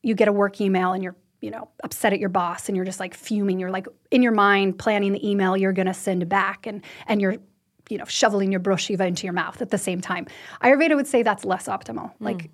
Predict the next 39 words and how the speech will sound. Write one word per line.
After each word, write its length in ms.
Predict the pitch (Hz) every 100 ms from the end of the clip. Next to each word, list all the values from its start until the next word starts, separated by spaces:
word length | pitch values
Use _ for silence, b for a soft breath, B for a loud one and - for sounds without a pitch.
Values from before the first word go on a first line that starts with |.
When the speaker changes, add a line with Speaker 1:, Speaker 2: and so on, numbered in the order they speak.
| _ _ _ -
Speaker 1:
if 220 | 262 269
you're 160 | 277 -
upset 580 | 302 - 208 311 - _ _
or 100 | 226
if 120 | 208
you're 80 | 220
distracted, 760 | 202 - 196 202 - 302 294 294 B B B _ _ _
actually 320 | 226 247 294
you 80 | 262
should 240 | - 220 196
wait 160 | 214
a 60 | 240
little 160 | 196 185
bit 160 | -
to 100 | -
eat 260 | 208 190 - _ b b b
because 240 | 233 - 208
the 120 | 233 214
energy 460 | 247 269 226 220
that 160 | 208 202
you're 100 | 196
feeling 460 | - 247 254 226
in 60 | 196
that 140 | 190
moment, 480 | 196 185 208 302 311 B B _
w-, 160 | 247 - -
your 160 | 214
food 400 | - - 277 285
will 120 | 196
also 580 | 190 - 214 - 208 190 - -
absorb 480 | 196 214 254 220 208
and 160 | 196
then 80 | 196
bring 200 | 196 196
back 240 | 180 -
into 200 | 185 185
your 100 | 202
body. 340 | 190 180 208 294
So 320 | - 226